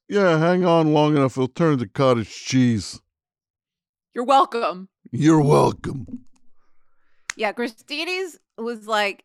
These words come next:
Speaker 2: you know those things on the local news? It's just like, they have, like, a scam sniffer type of,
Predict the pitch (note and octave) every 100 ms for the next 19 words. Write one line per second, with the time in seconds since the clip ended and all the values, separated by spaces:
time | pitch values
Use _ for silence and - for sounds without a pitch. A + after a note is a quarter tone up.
0 | _ A#3+ C#4 C4+ C4+ A#3 _ B3+ B3 B3
1 | G#3+ F#3+ G#3+ G#3+ G#3 G3+ G#3+ G#3+ F#3+ -
2 | F#3+ - D#3+ C#3+ _ _ _ _ _ _
3 | G3 G#3+ G3 F#3 E3+ D3 - - - -
4 | - C#4 B3+ A#3+ G#3 G3+ - G#3 G3+ F#3
5 | F#3 D#3 C3+ - - F#3+ E3